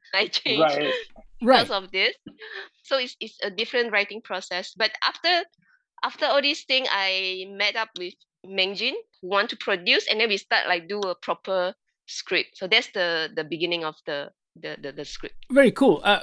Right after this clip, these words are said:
Speaker 3: b-, before we talk about the training, because I really wanna talk about the training, but before we get into that,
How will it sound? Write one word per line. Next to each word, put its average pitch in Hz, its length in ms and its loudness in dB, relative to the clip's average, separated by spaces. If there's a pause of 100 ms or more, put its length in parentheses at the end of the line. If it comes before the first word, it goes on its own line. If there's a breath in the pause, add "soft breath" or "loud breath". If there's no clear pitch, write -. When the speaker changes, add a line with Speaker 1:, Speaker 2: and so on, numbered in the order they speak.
Speaker 3:
b-, 135 280 -6
before 285 320 8
we 240 160 2
talk 202 240 4
about 175 100 6
the 135 80 2
training, 165 320 4
because 131 160 0
I 135 60 2
really 165 180 2
wanna 143 200 2
talk 143 180 -2
about 127 160 -2
the 104 80 -14
training, 135 360 0
but 151 120 -4
before 254 200 8
we 190 120 6
get 160 160 4
into 147 240 -2
that, 101 240 -8